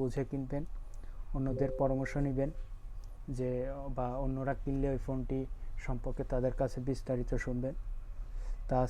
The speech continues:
Samsung ফোন, এটার কালার লাইট গ্রিন, কালার মোটামুটি ভালো, অনেক সুন্দর একটি কালার। তা আশা করি আপনাদের ভিডিওটি ভালো লাগছে, পরবর্তী ভিডিওতে দেখা হবে ইনশাআল্লাহ। আর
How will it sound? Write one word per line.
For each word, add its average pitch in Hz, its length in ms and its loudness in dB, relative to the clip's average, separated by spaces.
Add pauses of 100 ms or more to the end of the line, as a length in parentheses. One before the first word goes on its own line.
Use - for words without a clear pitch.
Samsung 143 440 4
ফোন, 156 160 4 (300)
এটার 131 200 4 (100)
কালার 135 280 8 (140)
লাইট 127 240 8 (260)
গ্রিন, 160 260 8 (880)
কালার 135 320 4
মোটামুটি 139 380 0 (120)
ভালো, 131 180 0 (120)
অনেক 127 220 0
সুন্দর 131 300 2
একটি - 140 -2 (100)
কালার। 143 240 2 (1120)
তা - 140 -4
আশা 143 180 0
করি 151 180 8
আপনাদের 147 320 4 (100)
ভিডিওটি 143 400 6
ভালো 135 160 6
লাগছে, 139 240 2 (840)
পরবর্তী 139 480 4 (120)
ভিডিওতে 135 340 2 (100)
দেখা 131 240 0
হবে 127 200 2
ইনশাআল্লাহ। 131 400 -2 (580)
আর 127 80 4